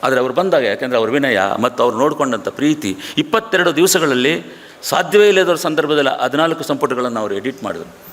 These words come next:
ಸಾರಿ, ಪ್ರಿಂಟ್ ಮಾಡಿಕೊಟ್ರು. ಇಡೀ ನಾಲ್ಕು,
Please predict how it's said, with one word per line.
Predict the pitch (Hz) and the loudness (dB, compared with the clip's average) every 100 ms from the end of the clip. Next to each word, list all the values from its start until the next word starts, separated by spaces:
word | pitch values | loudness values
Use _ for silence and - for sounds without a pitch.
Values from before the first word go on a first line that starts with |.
| - - - - | -20 -16 -12 -4
ಸಾರಿ, | 120 98 | -2 -2
ಪ್ರಿಂಟ್ | 82 - 160 156 | -4 -4 -4 -2
ಮಾಡಿಕೊಟ್ರು. | 123 101 90 - - - - - - | -4 -6 -10 -14 -16 -16 -14 -10 -2
ಇಡೀ | 190 208 | 2 2
ನಾಲ್ಕು, | 139 151 190 196 175 | 2 2 2 0 0